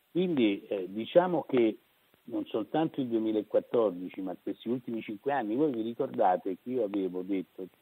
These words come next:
"Ci avremo due quinquenni, il primo quinquennio per riconquistare la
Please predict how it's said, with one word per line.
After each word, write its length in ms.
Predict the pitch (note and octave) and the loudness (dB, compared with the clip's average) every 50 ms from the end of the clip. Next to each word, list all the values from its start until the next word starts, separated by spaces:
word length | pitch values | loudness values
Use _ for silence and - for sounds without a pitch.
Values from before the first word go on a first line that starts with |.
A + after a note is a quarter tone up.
| _ _ | _ _
"Ci 100 | - C#3+ | -4 8
avremo 320 | C3+ C#3+ D#3+ D#3 C#3+ C3+ | 10 10 10 12 10 8
due 240 | C3+ D3 F3 F#3 D#3+ | 6 6 6 4 4
quinquenni, 800 | - D3 C#3 A#2+ - - A2 F#2+ F2 E2 E2+ F2 F2+ F#2 F#2 F2+ _ _ _ _ | 4 0 -2 -2 -2 -2 -2 -2 -2 -4 -8 -10 -12 -12 -14 -16 _ _ _ _
il 100 | _ A2 | _ -16
primo 300 | G#2 - E3 F3 E3 D3 | -4 -2 2 2 2 2
quinquennio 840 | C#3 C#3+ D3 C#3 - - F3+ F3+ E3+ C#3+ B2 G#2+ G#2 G2 F#2 F2 - _ _ _ _ _ _ _ | 2 2 0 -2 4 8 10 10 10 8 2 0 0 -2 -4 -6 -10 _ _ _ _ _ _ _
per 100 | _ B2 | _ -2
riconquistare 760 | A#2 A2 G#2+ A2 G#2+ - - A#2+ A2 - _ C#3+ B2 A#2 A2 G2+ | -2 2 2 0 0 0 -4 -8 -8 0 _ 2 4 4 4 2
la 120 | G#2 G2+ | 2 0